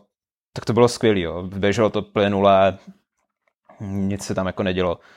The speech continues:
což bylo takový jako do-, dost velký negativum pro mě v rámci Apple, ale tím, že to pak běželo jako tak, jak si to představuju, tak to je dobrý.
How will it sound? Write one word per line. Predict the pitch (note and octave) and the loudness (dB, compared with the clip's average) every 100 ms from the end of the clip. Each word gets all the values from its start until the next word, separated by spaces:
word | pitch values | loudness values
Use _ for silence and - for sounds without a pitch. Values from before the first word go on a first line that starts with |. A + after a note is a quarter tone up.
| _ | _
což | - G2 | -6 0
bylo | G2+ A2+ | 6 6
takový | G#2+ | 6
jako | A2+ A2+ A2+ A2 _ - | 4 4 2 0 _ -16
do-, | A2 G#2+ G#2 G#2+ A#2+ | -10 -8 -6 -6 -2
dost | A#2+ | 4
velký | A2+ A2 | 4 4
negativum | A#2+ G#2 G2+ A2 G2+ G#2 | 2 4 4 2 -2 -2
pro | G2+ G#2 | -2 -2
mě | G2 G2+ | 2 0
v | G#2 | 0
rámci | G#2 G2 A2 - | -2 -4 -6 -6
Apple, | G2+ F#2+ G#2 - _ _ _ - | -4 -2 -2 -4 _ _ _ 0
ale | G2 G2 G2 G2 - | 4 6 6 4 0
tím, | - G2+ | -6 -4
že | G#2+ | -2
to | |
pak | G#2+ G#2 | 2 2
běželo | F#2 F#2+ G#2 G2+ | 2 2 4 6
jako | F#2+ F#2+ G2+ F#2 - - - - - _ | 4 2 -2 -2 -8 -20 -20 -20 -20 _
tak, | - | -2
jak | F#2+ F#2 | -2 -2
si | - G#2+ | -4 -6
to | |
představuju, | F#2+ G#2 - F#2+ F#2 F#2+ G2+ - _ _ _ _ _ _ _ - | -4 -6 -2 0 2 0 -2 -6 _ _ _ _ _ _ _ -4
tak | G#2 | 0
to | A2+ | 4
je | G#2+ | 4
dobrý. | F#2+ F2 | 4 -2